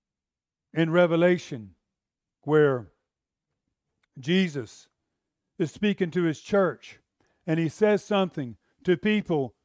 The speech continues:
who had been there, who had done that, who had once walked with God, who once had joy in the Lord, who once came singing to God. They were singing in the morning. They were praising the Lord. They were enjoying God.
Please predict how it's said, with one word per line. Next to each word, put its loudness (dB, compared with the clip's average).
who 4
had 4
been 0
there, 0
who 2
had 2
done 2
that, 2
who 4
had 4
once -2
walked 2
with -8
God, 2
who -6
once -8
had 0
joy 2
in -2
the -2
Lord, 2
who -4
once -4
came 0
singing -4
to -4
God. 4
They 4
were -2
singing -4
in -4
the -2
morning. 0
They 4
were 4
praising 0
the 0
Lord. 4
They 4
were 2
enjoying 2
God. 2